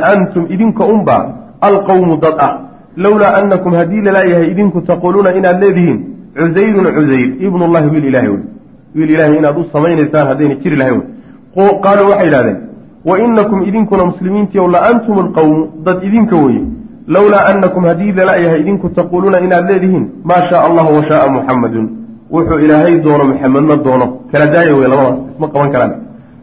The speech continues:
Uma marartu, markaas haddana waxaan soo maray, binafarin, koox, oo min annasaara, nasaara. Faqultu, waxaan idhi, innakum, idinku, la antum, idinka, alqawmu, rag ah, dad waa idinka. Lawlaa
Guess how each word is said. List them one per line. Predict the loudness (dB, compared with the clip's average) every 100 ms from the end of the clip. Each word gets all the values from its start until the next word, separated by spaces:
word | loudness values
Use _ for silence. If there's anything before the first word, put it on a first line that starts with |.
| -10 -2
Uma | 2
marartu, | 4 4 2 2
markaas | 0 0 0
haddana | 0 2 2
waxaan | 2 0
soo | 0
maray, | 0 0 0
binafarin, | 0 0 0 0
koox, | 0 0 0
oo |
min | 0
annasaara, | 0 0 0 0 2
nasaara. | 0 0 0 0 -2 -10 -20 -16 -6
Faqultu, | -2 0 0
waxaan | 0 0 0
idhi, | 0 -2
innakum, | -2 -2 0
idinku, | 0 0 -2 -6 -8 -18 -20 -6
la | 0 2 2
antum, | 0 0
idinka, | -2 -2 0 2
alqawmu, | 2 0 0 -2 0 0
rag | 0 -2
ah, | -4 -10 -20 -14 -4
dad | 0
waa | 2 2
idinka. | 0 -2 -8 -18 -20 -20 -4
Lawlaa | 0 2 4